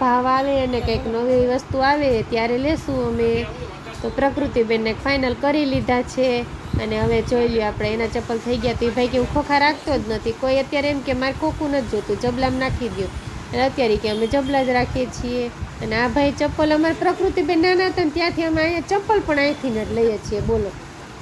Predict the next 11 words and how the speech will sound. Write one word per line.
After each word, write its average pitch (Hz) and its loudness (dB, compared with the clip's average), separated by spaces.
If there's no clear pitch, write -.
હવે, 294 4
હવે 294 4
આપણે 262 2
આગળ 254 2
આગળ 233 0
જઈએ 285 2
છીએ, 277 0
ઘર 240 0
તરફ 233 0
જઈએ 285 2
છીએ. 294 0